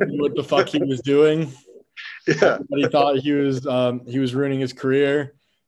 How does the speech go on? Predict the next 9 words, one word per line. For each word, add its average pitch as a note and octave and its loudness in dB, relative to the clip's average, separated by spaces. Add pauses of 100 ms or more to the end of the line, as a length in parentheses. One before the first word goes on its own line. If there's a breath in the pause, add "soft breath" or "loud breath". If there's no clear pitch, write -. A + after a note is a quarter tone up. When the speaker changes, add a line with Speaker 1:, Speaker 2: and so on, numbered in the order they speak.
Speaker 1:
but A#2 -4
it A#2 -8
Speaker 2:
Yeah. A#2 4 (120)
Speaker 1:
seems - -10 (140)
like C#3 0 (140)
he, C3 -4
um, B2+ -2 (500)
he B2+ -4
somehow C3 -2